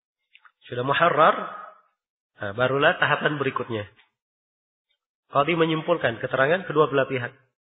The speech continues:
Jadi, kalau sudah dia simpulkan, thumma yaqulu li khasmihi, si qadhi berkata kepada lawannya.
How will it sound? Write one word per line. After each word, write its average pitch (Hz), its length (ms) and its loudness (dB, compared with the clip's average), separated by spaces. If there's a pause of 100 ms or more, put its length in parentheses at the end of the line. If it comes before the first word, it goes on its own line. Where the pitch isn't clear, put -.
(300)
Jadi, 120 80 -18
kalau 131 160 0
sudah 147 160 0
dia 139 160 0
simpulkan, 143 560 -4 (1700)
thumma 175 160 6
yaqulu 165 400 6
li 143 80 4
khasmihi, 139 560 -2
si - 80 -10
qadhi 135 240 0
berkata 131 400 0
kepada 151 400 -2 (1200)
lawannya. 127 480 2